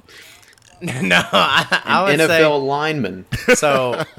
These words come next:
Speaker 1: me and, me and Mike, strangely enough, even though he looks way better than me, we're pretty close in weight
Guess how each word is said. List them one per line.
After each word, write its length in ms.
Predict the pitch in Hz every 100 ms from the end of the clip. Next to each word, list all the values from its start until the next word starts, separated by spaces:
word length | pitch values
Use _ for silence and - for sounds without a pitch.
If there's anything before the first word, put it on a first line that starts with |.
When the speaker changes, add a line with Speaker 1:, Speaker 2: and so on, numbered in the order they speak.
| 131
Speaker 1:
me 260 | 160 156 226
and, 180 | 208 160
me 220 | 180 208
and 100 | 226
Mike, 440 | 175 170 170 - -
strangely 540 | - - 151 160 151
enough, 280 | 135 139 120
even 140 | 135
though 80 | 131
he 120 | 131
looks 320 | 110 104 120 120
way 120 | 139
better 200 | 139 147
than 100 | 147
me, 180 | 151 165
we're 120 | 139
pretty 340 | 120 214 269 135
close 640 | - 143 147 151 - - -
in 200 | 117 101
weight 380 | 98 131 -